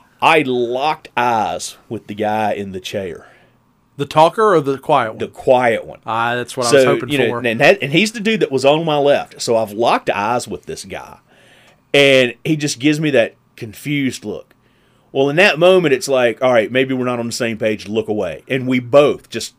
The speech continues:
Speaker 1: looked away. And then I'm sitting over there, and I'm waiting, and I'm waiting. <laughs> Dude to my right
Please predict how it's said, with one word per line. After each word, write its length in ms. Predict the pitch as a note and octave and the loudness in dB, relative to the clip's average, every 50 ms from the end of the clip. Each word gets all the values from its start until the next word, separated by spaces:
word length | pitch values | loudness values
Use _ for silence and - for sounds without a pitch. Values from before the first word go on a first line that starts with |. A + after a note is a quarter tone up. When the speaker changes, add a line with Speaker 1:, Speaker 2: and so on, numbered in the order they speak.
| _ - | _ -12
Speaker 1:
looked 300 | A#2+ A#2+ C3 A#2+ - - | -4 -2 -2 -2 -2 -6
away. 280 | G2+ F#2+ E2 C2+ - _ _ _ _ _ _ _ _ _ _ _ _ _ _ _ _ _ _ _ _ _ - | -10 -10 -10 -12 -16 _ _ _ _ _ _ _ _ _ _ _ _ _ _ _ _ _ _ _ _ _ 2
And 220 | D3 D#3 D3 D3+ | 2 2 4 4
then 260 | D3+ D3+ D3+ D3 C#3+ - - | 4 4 4 2 2 0 -4
I'm 240 | B2+ B2+ C3 B2+ - _ _ _ _ _ _ | -6 -6 -6 -10 -14 _ _ _ _ _ _
sitting 320 | - - - E3+ E3+ E3+ | -4 -2 -2 0 2 2
over 180 | E3 E3 E3+ D#3+ | 2 4 4 4
there, 380 | D#3 D3+ D3+ D3+ D3+ D3 C#3+ - | 4 6 4 4 2 0 -2 -6
and 140 | C3+ A#2+ A#2 | -8 -6 -6
I'm 100 | A2+ A2+ | -4 0
waiting, 420 | A#2+ B2+ C3+ C#3+ C3+ C#3+ C#3+ C#3+ D3 D3 F3 D#3 | 2 2 2 2 2 -2 -8 -12 -14 -16 -12 -10
and 120 | A#2+ A#2+ | -8 -6
I'm 140 | A#2 A#2 A#2 | -6 -4 -2
waiting. 460 | A#2+ B2 B2+ B2+ B2 B2+ B2+ C3+ - _ _ _ | 0 0 2 2 0 -2 -6 -12 -14 _ _ _
<laughs> 160 | - - B2 | -20 -18 -4
Dude 280 | A2 C#3+ E3 G#3 C4+ - | 0 4 4 6 6 4
to 80 | - F#3 | 4 0
my 200 | D#3 D3 C3+ B2+ | 0 0 2 2
right 480 | A#2+ C3 E3+ G3 E3+ B2 A2+ A2+ - | 4 4 6 6 6 4 2 0 -4